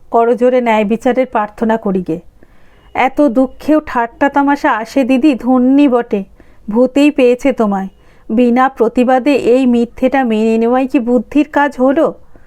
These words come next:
কোনটা সত্যি, কোনটা মিথ্যে, বুদ্ধি দিয়ে বিচার করা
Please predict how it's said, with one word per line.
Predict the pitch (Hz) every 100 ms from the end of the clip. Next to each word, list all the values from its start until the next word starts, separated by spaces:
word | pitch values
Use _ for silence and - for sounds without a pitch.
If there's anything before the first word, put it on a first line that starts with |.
| - - - - - - - -
কোনটা | 240 247 254 277
সত্যি, | - 233 - - 269 247
কোনটা | - 226 226 254
মিথ্যে, | 208 208 - - 226
বুদ্ধি | 190 220 196 - 262
দিয়ে | 226 277
বিচার | 226 208 202 240
করা | 240 247 208